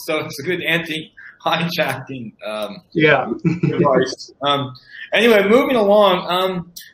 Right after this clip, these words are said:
Speaker 1: Jillian Hamilton is asking, um, in the light of climate change and the av-, availability of materials, how do you feel about degrowth? And I think what she means is obviously about the,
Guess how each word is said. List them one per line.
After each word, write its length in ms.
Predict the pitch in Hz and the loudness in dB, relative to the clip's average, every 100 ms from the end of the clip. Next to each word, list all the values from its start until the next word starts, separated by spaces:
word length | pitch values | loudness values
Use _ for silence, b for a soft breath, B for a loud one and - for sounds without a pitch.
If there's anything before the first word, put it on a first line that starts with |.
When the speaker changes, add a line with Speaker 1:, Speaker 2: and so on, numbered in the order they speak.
| 131 | -4
Speaker 1:
Jillian 320 | 160 285 302 | 0 2 2
Hamilton 500 | 214 254 277 269 220 | 2 2 0 0 -4
is 160 | 175 - | -6 -4
asking, 480 | 160 165 - 170 165 | -2 -2 -4 -8 -4
um, 300 | 170 170 170 B B - | -2 -2 -6 B B -6
in 60 | |
the 80 | 180 | -2
light 240 | 196 285 320 | 2 4 2
of 100 | - | -2
climate 480 | - 233 240 233 | -2 0 0 -2
change 600 | - 170 147 151 - - _ 160 | 0 0 0 -4 -10 -14 _ -8
and 160 | 165 | 0
the 80 | 175 | 0
av-, 500 | 165 127 131 185 165 | 0 -4 -2 -2 0
availability 680 | 170 196 180 139 196 196 165 | 2 2 2 0 0 2 -2
of 100 | 131 | -2
materials, 920 | 135 - 311 349 156 107 - - _ _ _ | -8 -6 -4 -2 -4 -6 -12 -18 _ _ _
how 200 | 190 220 | 0 0
do 80 | 226 | 0
you 100 | 180 - - | -2 -4 0
feel 260 | 180 170 156 | 4 4 4
about 440 | 156 143 139 - | 2 0 -2 -4
degrowth? 760 | 226 226 123 101 80 - - _ _ _ _ _ - | -2 -2 -4 -12 -12 -16 -20 _ _ _ _ _ -6
And 160 | 165 | -2
I 160 | 165 160 | -2 -4
think 280 | - 220 180 | -4 -6 -4
what 180 | 170 - | -4 -4
she 420 | 175 165 165 165 143 | -4 -2 -4 -10 -12
means 300 | 160 165 151 | -8 -8 -8
is 160 | 139 135 | -12 -8
obviously 480 | 147 151 147 - 143 | -6 -4 -6 -4 -2
about 400 | 139 147 143 143 | 2 2 0 -4
the, 180 | 147 | -2